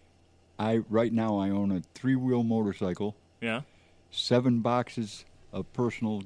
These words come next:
Speaker 1: items and my clothes. And I never cared to o-, own anything else.
Speaker 2: Exactly. And
Speaker 1: No.
Speaker 2: that means more to me, you telling me that, than some fucking asshole who's fucking your age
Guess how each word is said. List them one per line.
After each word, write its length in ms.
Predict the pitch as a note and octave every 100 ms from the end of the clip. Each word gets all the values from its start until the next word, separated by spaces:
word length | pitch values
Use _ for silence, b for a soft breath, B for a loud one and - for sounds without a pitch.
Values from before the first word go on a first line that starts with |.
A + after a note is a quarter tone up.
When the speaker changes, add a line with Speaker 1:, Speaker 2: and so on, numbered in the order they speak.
| - G2+
Speaker 1:
items 560 | G2+ F#2+ G2+ G2 - - b b -
and 140 | G#2
my 140 | G2+ G2+
clothes. 520 | - F#2+ D#2+ D2 - b b b b b
And 160 | A2 A#2
I 80 |
never 240 | B2 B2 A2+
cared 320 | - C3 A2
to 60 | G2
o-, 160 | G2 - - _ A2+
own 240 | A2+ G#2
anything 420 | G2+ F#2+ - F#2
else. 220 | F2 E2 - - _ -
Speaker 2:
Exactly. 580 | A#2 G#2+ G#2+ F#2+ F2+ - - - - - - -
And 140 | C#3+
Speaker 1:
No. 60 | D3
Speaker 2:
that 120 | D#3+
means 280 | D#3+ D3+ A#2
more 260 | C#3 E3 D#3
to 80 |
me, 320 | D3 C#3+ G#2 - b b b -
you 160 | B2+
telling 300 | C3+ C#3 C3+
me 120 | C3+ B2
that, 460 | B2 C3+ - A#2
than 340 | A#2+ A#2 A2+ -
some 260 | - C3 A#2+
fucking 360 | C3+ B2 A2+
asshole 540 | G2+ A#2+ A#2+ B2 A2+ G#2+
who's 220 | A2+ A2
fucking 580 | - A#2 A#2 G#2+ G#2 G2 b b b - A#2+
your 300 | C3+ C3+ B2+
age 520 | A#2 A2 G#2 G2